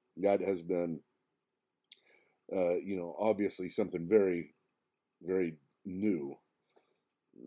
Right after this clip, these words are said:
I don't know that we ever expect or prepare or can prepare for any type of the, the multitudes of, of difficulties that this sin, this,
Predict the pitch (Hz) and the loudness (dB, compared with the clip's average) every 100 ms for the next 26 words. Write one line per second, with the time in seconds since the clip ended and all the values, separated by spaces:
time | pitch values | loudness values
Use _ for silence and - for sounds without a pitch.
0 | 67 87 92 98 95 87 85 92 92 87 | -8 -4 -2 2 4 4 4 4 2 2
1 | - - - 107 92 - 78 - _ - | -4 -12 2 4 4 0 -10 -12 _ 2
2 | 101 92 101 - - 104 92 73 - 98 | 4 6 4 0 -2 -2 -2 -4 -2 2
3 | 85 76 98 110 - 92 85 78 _ _ | 2 0 -2 -2 0 -2 -2 -8 _ _
4 | _ _ _ - 80 80 76 80 85 85 | _ _ _ -6 -4 -4 -8 -6 -6 -6
5 | 78 104 120 131 143 135 - 95 87 78 | -6 -2 6 8 8 4 -8 -2 -2 -2
6 | 78 76 - _ _ _ 92 90 123 113 | -4 -4 -8 _ _ _ -4 2 2 2
7 | - 90 78 71 92 78 90 - - 110 | 0 0 -2 -8 -8 -6 -6 -6 2 2
8 | 104 - 98 - | 2 0 -4 -4